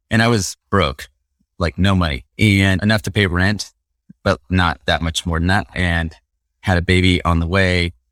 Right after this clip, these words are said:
So it was not a great time in my history of Skylight. So in terms of making money, there's a success fee, there's a management fee, which is charging six percent to twelve percent of ebitda that you take directly from the company and pay yourself with. And then you would get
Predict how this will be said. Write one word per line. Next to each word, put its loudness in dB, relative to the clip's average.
So 0
it 0
was 0
not 2
a -4
great -2
time 0
in -4
my -2
history -4
of -4
Skylight. -2
So -2
in 0
terms 0
of 2
making 2
money, 2
there's -2
a -8
success -2
fee, 2
there's 2
a 4
management 2
fee, 2
which 0
is -4
charging 0
six -4
percent 0
to -10
twelve -2
percent 0
of -4
ebitda 0
that -10
you -4
take -4
directly -6
from -4
the -4
company -2
and -2
pay 2
yourself 0
with. -6
And 2
then 0
you 0
would -2
get -2